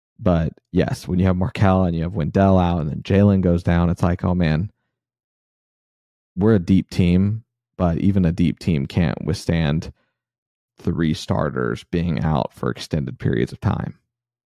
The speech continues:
You're just not, it's not good for chemistry and it's not good for results.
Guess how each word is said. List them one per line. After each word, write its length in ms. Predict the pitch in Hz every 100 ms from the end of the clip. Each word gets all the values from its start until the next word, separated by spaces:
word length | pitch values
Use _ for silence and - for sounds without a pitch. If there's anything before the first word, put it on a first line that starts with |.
| _ _ -
You're 200 | 107 120
just 140 | 107
not, 320 | 101 95 - - _ _ _ _ _ _ _ -
it's 140 | -
not 200 | 95 90
good 160 | 95 90
for 120 | -
chemistry 580 | - 107 107 - 107 95
and 100 | 80
it's 180 | 64
not 180 | 90 85
good 120 | 80
for 120 | - -
results. 520 | 62 - - -